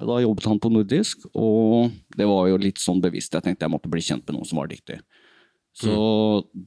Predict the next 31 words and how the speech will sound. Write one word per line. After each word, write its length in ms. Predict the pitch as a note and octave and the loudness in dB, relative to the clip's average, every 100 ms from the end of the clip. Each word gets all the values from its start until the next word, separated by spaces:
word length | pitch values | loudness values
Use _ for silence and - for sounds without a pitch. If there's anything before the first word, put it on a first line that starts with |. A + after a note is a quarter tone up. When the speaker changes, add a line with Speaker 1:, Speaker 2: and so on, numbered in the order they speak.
| - | -6
Speaker 1:
da 160 | F#2+ | -4
dro 240 | G#2+ G#2 F2 E2+ | -2 -2 -2 -2
jeg 180 | F2+ - | -2 -2
til 400 | G#2 G#2 A2 G#2+ | 0 2 2 2
Montana 760 | A2 B2 - F2+ E2+ F2+ G2 | 2 0 -2 -4 -2 0 2
med 140 | A2+ A2+ | 2 2
han 240 | F#3+ C4 - _ - | 4 2 0 _ -4
i 140 | G2+ | -2
september. 680 | - A#2 - G2 G2+ E3+ A3+ _ _ _ _ _ _ _ - | 0 -4 -2 0 2 4 2 _ _ _ _ _ _ _ -8
Kom 180 | - B2 | 0 2
hjem, 300 | G2 B2+ G#3 G#3 - | 4 4 4 0 -6
sesongen 720 | B2+ - G#2 F#2 G2 A2+ B2 | -6 -4 -2 0 2 2 2
var 400 | G#2 G2 G#2+ A#2 A2+ - _ _ _ _ _ _ _ - | 2 2 2 0 -4 -20 _ _ _ _ _ _ _ -6
over, 460 | G2+ F#2+ G2+ D#3+ F3 - | 0 0 2 0 -2 -4
og 80 | G#2 | -2
jeg 100 | F2 | 0
var 100 | G2 | -2
skikkelig 960 | - - - - D#3 _ _ - - A#2 - - | -2 -2 0 -2 -4 _ _ -10 -4 -4 -6 -8
ordentlig 480 | G2+ F2 F#2 G2 G2+ | -6 -6 -8 -6 -4
deprimert. 540 | G#2 A2+ A2 A2+ F#2 - _ _ _ - | -2 0 2 0 -4 -18 _ _ _ -10
Jeg 80 | B2 | -6
satt 300 | - C#3 - | -4 -6 -4
hjemme 420 | D3+ B2 G#2 B2+ E3 | 0 2 4 4 4
hver 300 | B2+ B2 B2 | 4 4 4
dag 240 | D3+ E3+ C3 | 4 2 0
i 80 | B2 | 2
mørket 480 | A2 G2+ - D#3 | 4 2 -2 -2
og 180 | D#3+ C#3 | 0 2
bare, 280 | G#2+ E2+ F#2+ | 0 0 -2
"Fy 180 | - F#2+ | -2 -4
faen, 500 | - - G1+ - | -4 -6 -4 -4